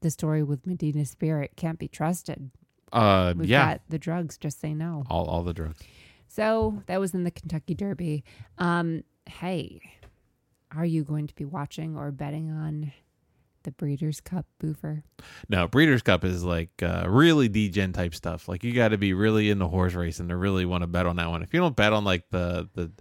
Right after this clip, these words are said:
Speaker 2: the other stuff, like the big, the big shows, then it's a, even, look, betting on horses is fun when you got cash to do it and to burn on it.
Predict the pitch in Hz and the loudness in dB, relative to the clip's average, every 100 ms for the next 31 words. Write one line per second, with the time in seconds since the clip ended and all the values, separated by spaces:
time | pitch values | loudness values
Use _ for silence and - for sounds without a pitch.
0 | _ - - _ _ 104 - 117 123 - | _ -20 -20 _ _ 0 4 4 4 4
1 | 135 131 - - _ _ _ _ 113 104 | 4 2 0 -20 _ _ _ _ 0 2
2 | - 104 95 123 117 - 107 127 110 135 | 2 0 4 4 2 -6 0 2 2 4
3 | 127 127 - - _ _ _ _ _ _ | 4 4 -2 -12 _ _ _ _ _ _
4 | _ _ _ _ _ 127 113 110 107 - | _ _ _ _ _ 0 2 -2 -4 -2
5 | 95 - - - - 202 214 - _ _ | -4 -6 -20 -14 2 2 2 -2 _ _
6 | 170 107 - 117 139 180 196 180 123 120 | -2 -2 -4 2 4 6 6 4 6 6
7 | 123 123 107 - - 120 - - 139 120 | 4 2 -2 -4 -2 0 -2 0 4 4
8 | 104 104 - _ 107 113 107 98 101 92 | 4 0 -8 _ -2 0 0 2 4 2
9 | - 98 92 87 - 87 90 90 90 90 | 0 0 0 -2 -8 -4 -2 -4 -6 -4
10 | 90 90 87 87 | -4 -4 -6 -8